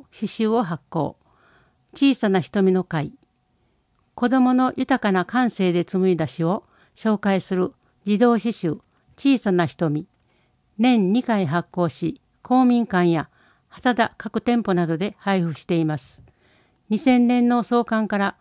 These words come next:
今年で二十五年目。長年にわたり、小学生の表現力を磨き合う広場として大きな役割を果たしてきました。株式会社畑田の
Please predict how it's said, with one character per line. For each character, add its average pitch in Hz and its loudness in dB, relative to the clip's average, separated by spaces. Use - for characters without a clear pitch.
今 220 -6
年 220 -2
で 202 0
二 220 2
十 202 2
五 170 2
年 175 2
目。 165 -4
長 226 2
年 240 2
に 220 0
わ 220 0
た 190 -2
り、 151 -4
小 247 0
学 233 -2
生 175 0
の 151 -4
表 254 4
現 240 2
力 196 -2
を 170 2
磨 180 2
き 180 -4
合 175 0
う 175 -2
広 185 -4
場 175 -2
と 156 -8
し - -14
て - -6
大 254 2
き 220 -2
な 190 2
役 175 -2
割 175 0
を 220 -2
果 214 -4
た 180 -2
し - -12
て 180 -6
き - -4
ま 147 -2
し - -14
た。 - -10
株 233 0
式 220 -4
会 196 0
社 - -4
畑 226 -2
田 208 2
の 160 0